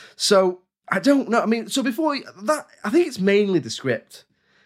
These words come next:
And I just think it's, it's a question of whether or not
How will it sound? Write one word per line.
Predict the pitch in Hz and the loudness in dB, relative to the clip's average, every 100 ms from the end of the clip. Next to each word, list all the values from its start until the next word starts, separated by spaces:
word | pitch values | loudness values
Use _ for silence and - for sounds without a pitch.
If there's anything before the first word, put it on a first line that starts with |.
| _ _ _ _ _ _ | _ _ _ _ _ _
And | 139 160 | 0 2
I | 185 | 2
just | 190 180 | 2 0
think | 190 147 123 | -2 -2 -4
it's, | 123 - | -12 -12
it's | 143 - | -12 -12
a | 139 | -16
question | - 156 156 - 139 | 0 0 0 -6 -4
of | 123 113 | -6 -4
whether | 127 127 127 127 | -6 -6 -6 -6
or | 123 | -6
not | 117 104 90 | -6 -6 -6